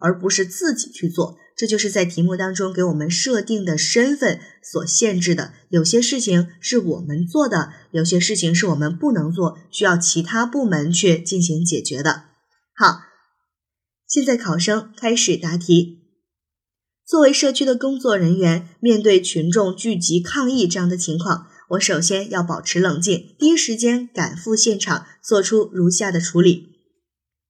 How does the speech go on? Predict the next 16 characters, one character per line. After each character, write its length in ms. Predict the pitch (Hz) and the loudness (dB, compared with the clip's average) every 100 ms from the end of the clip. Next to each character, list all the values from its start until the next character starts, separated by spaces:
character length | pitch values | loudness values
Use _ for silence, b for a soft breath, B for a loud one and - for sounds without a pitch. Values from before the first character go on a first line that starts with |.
| _ _ _ _ | _ _ _ _
第 240 | - 269 277 | -4 0 0
一， 200 | 247 - _ _ _ _ _ _ _ _ _ - | 0 -8 _ _ _ _ _ _ _ _ _ 2
安 180 | 330 | 4
抚 160 | 349 220 | 4 2
群 220 | 190 180 | 0 0
众 160 | 208 226 | 2 0
的 80 | 196 | 2
情 260 | - 170 | 2 2
绪， 240 | 175 247 190 | 4 2 0
避 240 | - 233 | 0 0
免 160 | 196 175 | 2 0
事 220 | - 202 | 0 0
态 220 | 202 175 | 0 -4
扩 180 | 175 185 | -2 -2
大 220 | 175 170 | -2 -2
化。 320 | 180 175 - | -2 -4 -6